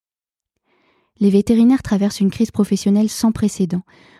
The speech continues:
en témoignent les nombreuses études et témoignages sur le sujet. Force est de constater que nous sommes globalement malheureux dans l'exercice de nos métiers, n'en déplaise au grand public. Ce malaise arrive de plus en plus précocement dans le cursus,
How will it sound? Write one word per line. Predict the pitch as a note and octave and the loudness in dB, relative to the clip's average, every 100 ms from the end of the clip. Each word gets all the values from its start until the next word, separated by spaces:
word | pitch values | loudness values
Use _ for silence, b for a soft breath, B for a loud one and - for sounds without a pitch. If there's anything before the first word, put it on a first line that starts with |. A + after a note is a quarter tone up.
| b | b
en | G3+ | -2
témoignent | G3+ G#3+ A3 A#3 | 2 2 4 4
les | G3 F#3 | 4 4
nombreuses | G3 G#3 A3+ G3 | 4 2 2 2
études | F#3 - G3 | 0 -2 -2
et | G3 | 0
témoignages | F#3+ F#3 F3+ F#3 G3 | 0 2 2 0 -2
sur | - F3 | -4 -2
le | F3 | -2
sujet. | - F3+ F3 - _ _ _ _ _ _ _ | -4 -6 -6 -12 _ _ _ _ _ _ _
Force | - A3+ | -4 0
est | A#3+ | 2
de | G3 | 2
constater | G#3 F#3+ F#3+ - A3 | 0 -2 -2 0 0
que | F#3+ | 0
nous | F#3 | 0
sommes | - F#3+ | 2 2
globalement | F#3 F#3+ G3 G3 | 2 2 2 4
malheureux | G3 G#3 G#3 F#3 F3+ | 4 4 2 2 0
dans | F3+ | 0
l'exercice | F3 E3+ F#3 - G3+ F3+ | -2 -4 -6 -6 -8 -2
de | F#3 | 2
nos | F#3 | 2
métiers, | F3+ F3 - G3+ b b b b b | 2 -2 -8 -14 b b b b b
n'en | F#3+ | 2
déplaise | F#3 F#3 G3 F#3 | 2 2 2 2
au | |
grand | F#3 F3+ | 0 0
public. | - F3+ - _ _ _ _ b b b b | -2 -8 -12 _ _ _ _ b b b b
Ce | - | 2
malaise | A3 A#3+ C#4 | 4 4 4
arrive | A#3 A3+ F#3+ | 2 2 2
de | |
plus | G3+ - A#3+ | 0 0 2
en | A3+ | 2
plus | - | 0
précocement | - A3 - G#3+ G#3 F#3+ | -2 0 0 0 2 2
dans | F#3 F3 | 2 2
le | F3+ | 0
cursus, | - - - - - - | -4 -10 -10 -14 -16 -20